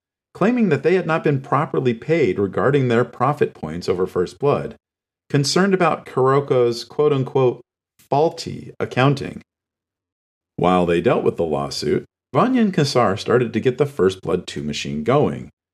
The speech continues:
They would start negotiating with John Travolta, who had just finished shooting the Saturday Night Fever sequel Staying Alive that Sylvester Stallone directed, to be Rambo's partner in the still undefined story, but Stallone would nix that idea.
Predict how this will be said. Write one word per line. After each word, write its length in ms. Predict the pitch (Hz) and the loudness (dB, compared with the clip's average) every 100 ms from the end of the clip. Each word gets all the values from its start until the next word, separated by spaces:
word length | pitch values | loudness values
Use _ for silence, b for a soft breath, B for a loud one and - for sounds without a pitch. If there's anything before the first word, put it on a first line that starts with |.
| _ _ _ _ _ | _ _ _ _ _
They 160 | 233 | 0
would 140 | 277 262 | 0 0
start 240 | - 208 | 0 0
negotiating 640 | 170 139 160 - 87 90 104 | 0 0 0 2 2 4 2
with 160 | 98 | 2
John 300 | - 90 101 | 0 -2 0
Travolta, 640 | 104 82 127 160 80 80 117 | 0 0 0 0 -2 -4 -6
who 140 | 85 | -8
had 160 | 80 - | -10 -2
just 240 | 95 92 | 0 0
finished 260 | - 90 - | -2 -2 -2
shooting 380 | - 98 95 87 | -2 0 0 0
the 80 | |
Saturday 560 | 80 - 95 98 90 90 | -4 -2 2 4 2 0
Night 320 | 85 92 - | -2 -6 -6
Fever 260 | - 95 80 | -4 -4 -4
sequel 440 | - 110 98 92 | -2 -2 0 -2
Staying 340 | 90 95 92 82 | 0 0 0 -2
Alive 560 | 85 123 131 92 90 92 _ _ - | 0 2 2 2 -2 -8 _ _ -10
that 220 | - 73 | -6 -6
Sylvester 440 | - 73 78 - | -4 -4 -4 -6
Stallone 420 | 76 - 95 170 160 | -8 -6 -2 0 0
directed, 500 | 87 76 76 76 - _ _ _ _ _ _ | -2 -4 -8 -10 -12 _ _ _ _ _ _
to 100 | - | -2
be 180 | 139 202 | 0 2
Rambo's 460 | 139 165 233 240 220 | 2 0 0 -2 -4
partner 540 | - 202 220 - 76 | -4 -2 -2 -4 -8
in 100 | 95 | -4
the 60 | 143 | -4
still 460 | - - 208 202 - | -6 -4 -2 -2 -2
undefined 640 | 135 156 143 - 104 92 | -4 -2 -2 0 -2 -2
story, 500 | - 180 190 71 73 | -4 0 0 -2 -6
but 300 | 76 107 95 | -2 0 -2
Stallone 600 | - - 110 131 202 147 | -4 -4 0 2 2 2
would 220 | 110 120 | 0 0
nix 360 | 127 165 - - | 0 2 0 -6
that 240 | - 78 | -12 -6
idea. 480 | 98 117 104 73 60 | -2 0 0 -2 -6